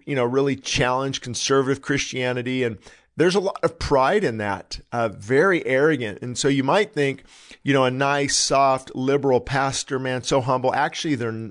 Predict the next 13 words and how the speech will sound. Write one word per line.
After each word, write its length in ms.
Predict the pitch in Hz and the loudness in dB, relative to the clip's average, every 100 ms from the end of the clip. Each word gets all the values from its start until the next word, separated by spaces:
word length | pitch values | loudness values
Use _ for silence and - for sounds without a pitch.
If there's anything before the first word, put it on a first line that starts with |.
| - | -8
they're 160 | 113 117 | -6 -4
not. 380 | 117 117 - | 0 0 0
They're 100 | 113 | -4
very 640 | 107 104 101 135 143 143 139 | -8 -8 0 4 4 2 0
arrogant 580 | 123 120 113 107 98 - - - _ - | -2 0 -2 -6 -10 -14 -20 -20 _ -8
inside. 580 | 113 104 - 98 - - _ _ _ 139 | -6 -4 -2 -4 -6 -12 _ _ _ -4
And 120 | 151 | 0
so, 140 | 180 | 2
yes, 480 | 175 165 98 - - _ _ _ _ | 4 2 2 -4 -12 _ _ _ _
conservative, 960 | 139 131 - 156 127 135 135 131 117 - _ _ _ _ | -4 -2 2 4 4 2 4 2 -2 -12 _ _ _ _
uh, 460 | 110 110 104 101 98 - | -2 0 -2 -4 -8 -12
you 120 | 120 | -8
know, 300 | 110 101 95 | -4 -4 -6